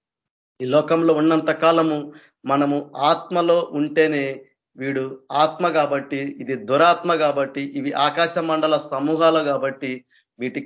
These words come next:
కుయుక్తిని నువ్వు వివేచించగలవు, వీటి కుయుక్తిని నువ్వు గ్రహించగలవు. ఆ రీతిగా దేవుని వాక్యం అనే ఖడ్గముతో వాడిని నువ్వు జయించగలవు. యుద్ధంలో గెలిచి ఆ సింహాసనాల ఎదుట దేవునితో నువ్వు ఉండగలవు.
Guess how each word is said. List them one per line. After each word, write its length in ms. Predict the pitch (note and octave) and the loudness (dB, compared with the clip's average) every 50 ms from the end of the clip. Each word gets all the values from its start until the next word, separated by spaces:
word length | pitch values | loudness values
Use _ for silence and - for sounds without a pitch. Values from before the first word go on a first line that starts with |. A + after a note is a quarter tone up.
| - - | -2 0
కుయుక్తిని 520 | E3 F3+ F#3+ F#3 - - - F#3+ F#3 F#3 E3 - C#3+ | 0 0 0 -2 -4 -2 0 0 0 0 0 0 -2
నువ్వు 140 | D3 C3+ B2+ A#2+ | -2 -2 -4 -2
వివేచించగలవు, 800 | G#2 C#3+ D3+ D3 D3+ D#3 C#3+ C#3 C#3 - C3 B2 B2 A#2 A2+ - _ _ _ _ _ _ _ _ _ - | 0 2 2 2 2 -2 -4 -4 -6 -6 -4 -4 -4 -4 -6 -10 _ _ _ _ _ _ _ _ _ -8
వీటి 200 | C3+ C3+ D#3 C#3+ D3 - | -6 -4 -4 -6 -2 0
కుయుక్తిని 480 | E3+ F#3 G3+ G3+ G3 - - G3 F#3+ F#3+ F3 | 2 2 2 0 0 0 2 2 4 2 2
నువ్వు 160 | D#3+ C#3+ C3+ C#3+ | 0 -2 0 -2
గ్రహించగలవు. 760 | C#3 C3 B2+ D#3 D#3 D#3 D#3 E3 D#3 D3 C#3+ C#3+ C3+ C3 C3+ C3 - - _ _ _ - C3 C3 | -2 0 0 0 0 0 0 0 2 2 2 2 0 0 -4 -8 -12 -16 _ _ _ -4 -2 0
ఆ 20 | C3 C3 | 2 2
రీతిగా 360 | D#3 F3 - - F3 E3 E3+ E3 D#3 B2 C#3 | 2 0 0 0 0 2 2 2 0 0 0
దేవుని 340 | D3 D#3 D#3+ D#3+ D#3+ D#3+ D3+ A#2 - | 0 0 0 0 0 -2 -4 -2 0
వాక్యం 380 | B2 C#3 D3 - - F3+ D#3+ D#3 D#3 | 2 2 2 2 -2 -2 0 0 0
అనే 120 | D#3 D3+ C#3+ D3+ - | -2 -2 -4 -4 0
ఖడ్గముతో 600 | C#3 C#3+ C#3 - - F3+ F3+ F3 E3+ - D#3 C#3+ C3+ C3 - - _ _ _ _ _ _ - A2 | 0 0 0 2 0 0 0 0 -2 -2 -2 -4 -4 -4 -8 -14 _ _ _ _ _ _ -4 0
వాడిని 340 | A#2+ B2 B2 B2 B2 C3 C3 B2+ | 2 2 2 0 -2 -4 -6 -6
నువ్వు 140 | B2+ A#2+ F#2+ - | -6 -8 -6 -6
జయించగలవు. 680 | B2 B2 C3+ D3 D3 - D#3+ D3 D3 C#3+ C#3 C#3+ D#3 D#3 - - _ _ B2 C3 | -4 -2 -2 -4 -2 -2 0 2 2 2 2 0 -2 -6 -12 -18 _ _ -8 -8
యుద్ధంలో 500 | B2+ G#2 G#2 D3+ D#3 D#3 D#3 D#3 D#3 D3 B2 G#2 G#2 | -8 -4 0 0 2 2 4 2 2 0 0 -2 -2
గెలిచి 400 | C3 D3 E3+ F#3 F#3 F3+ F3+ D#3 D3 C#3+ D3 - - - _ _ _ _ _ _ _ C3+ | 0 2 2 2 0 0 2 2 2 0 -2 -8 -14 -20 _ _ _ _ _ _ _ -2
ఆ 20 | C#3 C#3 - | -2 -2 -2
సింహాసనాల 680 | - C#3+ C#3+ C#3+ C#3+ D3 D3+ D3 D3+ D#3 D#3 D3+ D3 C#3+ C#3+ C#3+ - - _ _ _ C3 | -2 -2 0 0 2 2 2 2 2 -2 -2 -2 -2 -2 -4 -6 -8 -14 _ _ _ -8
ఎదుట 240 | C3+ C3 C#3+ C#3+ D3 C#3 C3+ B2 A#2+ A#2 C3 | -4 -4 -2 -2 0 -2 -2 -4 -4 -2 0
దేవునితో 420 | C#3 D3 D3 D3 D3 C#3+ D3 D3+ D3 C#3 | 0 2 2 0 0 0 0 -2 -2 -2
నువ్వు 160 | B2+ A#2 A#2 | -2 -4 -6
ఉండగలవు. 400 | A#2 A#2+ C3 B2 C3 B2 A#2 A#2 | -4 -2 0 0 0 0 -2 -6